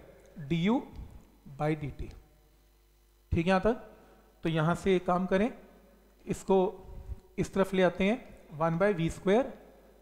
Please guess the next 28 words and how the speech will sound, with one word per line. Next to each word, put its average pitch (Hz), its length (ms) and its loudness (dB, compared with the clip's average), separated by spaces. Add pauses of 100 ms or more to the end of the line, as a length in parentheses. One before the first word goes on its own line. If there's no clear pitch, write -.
(2250)
one 160 260 2
by 208 180 4
v 170 140 2
square 190 300 2 (640)
into 185 280 -2
d 185 160 2
v 214 180 0
by 143 80 4 (140)
d 170 160 0
t 240 100 0 (840)
is 196 140 0
equal 196 280 0
to 208 180 0
minus 196 400 2 (560)
u 185 180 0
square 190 400 4 (800)
d 185 140 2
u 233 120 4 (640)
by 160 200 4
d 165 260 -2
t, 190 100 2 (560)
या 165 280 4
फिर 214 340 -2
d 180 140 2
v 226 140 2 (580)
by 170 120 4 (140)
d 170 120 0 (100)
t 214 100 2